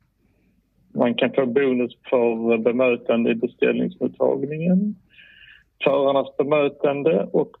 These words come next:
punktligheten. Och, eh, allt det här summerar tillsammans en bonus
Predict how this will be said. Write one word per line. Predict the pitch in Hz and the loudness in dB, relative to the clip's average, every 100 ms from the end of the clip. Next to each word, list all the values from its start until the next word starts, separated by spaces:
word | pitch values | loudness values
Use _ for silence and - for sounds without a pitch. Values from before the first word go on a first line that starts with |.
| - | -4
punktligheten. | 151 160 180 180 127 117 107 - - - - - | -2 0 0 0 -2 0 -4 -4 -4 -4 -6 -6
Och, | 156 - _ _ - | -6 -6 _ _ -2
eh, | 139 139 143 | 0 0 0
allt | - 147 123 - | 0 0 0 0
det | 135 | 0
här | 170 135 | 0 -2
summerar | - 139 147 131 117 | -2 0 2 2 0
tillsammans | 117 - - 139 117 117 113 117 117 _ - | -2 -6 -2 -2 0 2 2 0 -2 _ -6
en | 135 135 | -4 -2
bonus | 127 120 117 120 | 0 2 2 -2